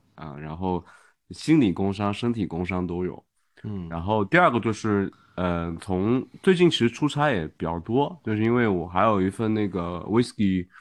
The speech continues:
Speaker 1: 啊，棕色烈酒品牌大使的工作嘛。然后我，呃，最近一次出差是十月底，然后我跟 Paul 我们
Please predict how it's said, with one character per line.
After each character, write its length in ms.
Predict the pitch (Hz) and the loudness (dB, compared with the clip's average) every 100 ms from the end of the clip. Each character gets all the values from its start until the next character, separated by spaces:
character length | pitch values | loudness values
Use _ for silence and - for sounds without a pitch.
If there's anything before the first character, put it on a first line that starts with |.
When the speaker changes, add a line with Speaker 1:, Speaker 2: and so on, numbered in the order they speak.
| - - _ | -20 -20 _
Speaker 1:
啊， 140 | - 92 | -2 0
棕 220 | - 202 | 4 2
色 160 | 202 190 | 4 4
烈 120 | 156 | 4
酒 140 | 107 | 2
品 180 | 104 90 | -2 -4
牌 140 | 80 | -6
大 180 | 90 127 | -2 -2
使 200 | 117 - | -2 -10
的 100 | 85 | -14
工 220 | 85 101 | -10 -8
作 180 | 107 143 | -4 -4
嘛。 180 | 104 65 _ _ _ _ _ _ _ _ _ _ | -6 -10 _ _ _ _ _ _ _ _ _ _
然 140 | 98 92 | -8 -2
后 160 | 107 | 0
我， 340 | 92 85 80 - _ _ _ _ | 0 -2 -6 -12 _ _ _ _
呃， 680 | - 85 85 82 82 82 80 _ | -6 -4 -2 -4 -4 -6 -10 _
最 120 | 170 | 0
近 200 | 147 151 | 2 2
一 20 | 120 | 0
次 140 | 113 | -2
出 200 | - 120 | -6 -6
差 280 | 110 113 110 | -2 -2 -2
是 120 | 117 | -2
十 240 | - - | -4 -2
月 140 | 95 107 | 0 0
底， 220 | - - _ - _ - | -2 -16 _ -20 _ -6
然 160 | 87 | 0
后 240 | 101 101 - | 0 0 -2
我 220 | 90 87 | -2 -2
跟 180 | 82 101 | -2 -4
Paul 220 | 107 120 | 0 0
我 100 | 92 | 0
们 260 | 82 82 | -2 -8